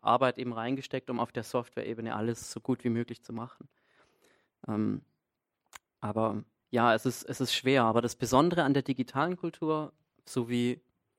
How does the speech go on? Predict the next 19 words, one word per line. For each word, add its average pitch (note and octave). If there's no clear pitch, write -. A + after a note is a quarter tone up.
ich C#3+
das -
sehe B2+
und A#2+
wie A2+
das A2
Rhizome A#2
auch A#2+
sieht, A#2+
ist -
eigentlich, A2+
n-, B2+
dass B2
die B2
Vergangenheit E3
als B2
Vergangenheit C#3+
selbst -
nicht -